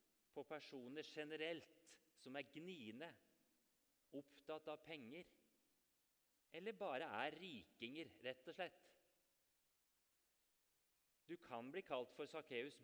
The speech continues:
bare ved å være rik. Nå finnes det mange merkelapper på folk, og få er det vel som setter merkelapper på seg selv.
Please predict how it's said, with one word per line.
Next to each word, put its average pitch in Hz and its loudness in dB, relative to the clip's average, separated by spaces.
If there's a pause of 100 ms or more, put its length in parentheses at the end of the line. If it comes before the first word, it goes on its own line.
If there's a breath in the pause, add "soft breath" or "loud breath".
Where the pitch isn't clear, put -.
bare 101 4
ved 127 0
å 127 0
være 120 2
rik. 117 -10 (3250 soft breath)
Nå 120 -6
finnes 160 -2
det 180 0
mange 160 4
merkelapper 135 2
på 165 0
folk, 185 -2 (1160 soft breath)
og 131 -4
få 151 4
er 127 8
det 139 2
vel 143 4
som 160 -4
setter 151 -2
merkelapper 123 0
på 147 2
seg 170 -2
selv. 220 2